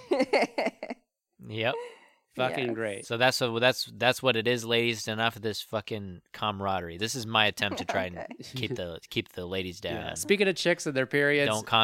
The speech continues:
Speaker 3: we got
Speaker 2: congregate.
Speaker 3: a, uh, Megan is wondering over here. Um, I picked, she had, she gave me a list. I'm gonna pick this one because it seems very relevant.
Speaker 1: Okay.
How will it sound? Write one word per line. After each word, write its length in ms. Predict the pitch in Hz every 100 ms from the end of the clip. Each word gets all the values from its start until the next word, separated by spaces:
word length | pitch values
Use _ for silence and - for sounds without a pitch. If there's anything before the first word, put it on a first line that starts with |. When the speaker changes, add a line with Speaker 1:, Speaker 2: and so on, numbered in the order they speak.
| 127
Speaker 3:
we 100 | 139
got 160 | 143
Speaker 2:
congregate. 20 |
Speaker 3:
a, 540 | 135 127 123 135 143 120
uh, 40 |
Megan 260 | 127 147 151
is 100 | 127
wondering 440 | 131 156 147 120
over 140 | 117 113
here. 180 | 113 110 - - - _ _ _ _
Um, 540 | 131 120 113 110 107 110
I 100 | 127
picked, 300 | 120 180 202 - - - 160 _
she 220 | - -
had, 240 | 190 196 160
she 140 | 165
gave 100 | 190
me 60 | 175
a 40 | 143
list. 380 | 147 143 - - _
I'm 120 | 139 139
gonna 140 | 151
pick 160 | 165 165
this 160 | 156
one 140 | 156 135
because 300 | 127 139 123
it 60 |
seems 260 | 117 156 143
very 280 | 123 170 226
relevant. 640 | 151 190 214 107 98 - - -
Speaker 1:
Okay. 340 | 359 494 226